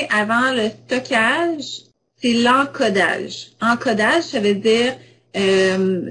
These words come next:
ça sert à enregistrer les données. Alors, encodage, stockage, rappel. C'est les trois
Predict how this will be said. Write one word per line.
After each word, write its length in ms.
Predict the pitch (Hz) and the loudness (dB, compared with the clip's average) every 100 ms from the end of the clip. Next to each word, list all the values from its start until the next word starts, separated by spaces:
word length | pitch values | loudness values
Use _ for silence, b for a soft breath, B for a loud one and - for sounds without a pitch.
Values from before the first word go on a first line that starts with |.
| - | -4
ça 120 | 208 | -4
sert 500 | - 214 233 214 - - | 0 2 2 0 -2 0
à 280 | 262 269 269 | 2 4 4
enregistrer 680 | 262 247 240 - - 247 | 2 2 -2 -6 -2 0
les 160 | 233 214 | 2 2
données. 440 | 190 190 175 - - _ _ _ - | 2 0 -2 -6 -18 _ _ _ -6
Alors, 360 | 180 202 196 - | 0 0 0 -2
encodage, 1000 | 220 277 302 262 208 196 233 349 339 - - _ | 0 0 0 -2 0 2 2 0 -2 -8 -20 _
stockage, 1000 | _ _ - 269 262 208 240 294 294 - - _ | _ _ -2 -2 0 -2 0 -2 -6 -14 -20 _
rappel. 680 | 185 190 214 214 185 160 196 - - | -6 -2 -2 0 0 -2 -10 -10 -2
C'est 100 | 196 | 2
les 200 | 202 196 | 2 -2
trois 480 | - 214 214 226 | -4 -2 0 -2